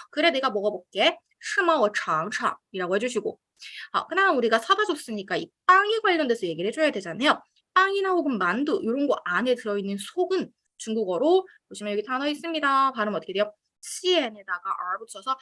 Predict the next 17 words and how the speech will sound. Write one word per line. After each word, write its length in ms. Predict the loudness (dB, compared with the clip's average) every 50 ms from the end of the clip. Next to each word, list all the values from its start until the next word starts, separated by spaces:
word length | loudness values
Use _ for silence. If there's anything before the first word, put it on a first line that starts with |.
| _ _ _
시엔얼, 640 | -18 -16 -8 -2 0 0 0 2 0 0 0 0 -2
이게 160 | -2 -2 -4
아니라 360 | -4 -4 -2 0 0 0 0 -4 _ _ _ -14
시얼, 300 | -4 0 2 2 2 2 0 -8 _ _ _ _ _ _ _
시얼이라고 720 | -12 -6 0 4 4 4 2 0 -6 -4 -2 0 0 0 0
발음해 300 | -2 -2 -2 -2 -2 -2
주시면 360 | -2 -2 -4 -4 -6 -8 -8
돼요. 160 | -10 -12 -12 -12 -14
그래서 220 | -10 -6 -4 -2
얘는 260 | 0 2 4 2 2 2 -4 -18 -20 _ _
빵이나 460 | 8 8 8 8 8 6 6 6 6
만두 340 | 6 4 0 -2 -2 0 0
안에 160 | 0 0 -2
들어있는 580 | -4 -6 -6 -8 -6 -4 -2 -2 -2 -2 -2 -4 -8
속이라고 920 | -10 -8 -6 -6 -6 -10 _ _ _ _ _ _ -8 -6 -4 -2 -2 -2
해주시면 360 | -2 -4 -4 -6 -6 -6 -6
되겠습니다. 720 | -4 -4 -6 -6 -8 -10 -12 -6 0 4 6 6 6 4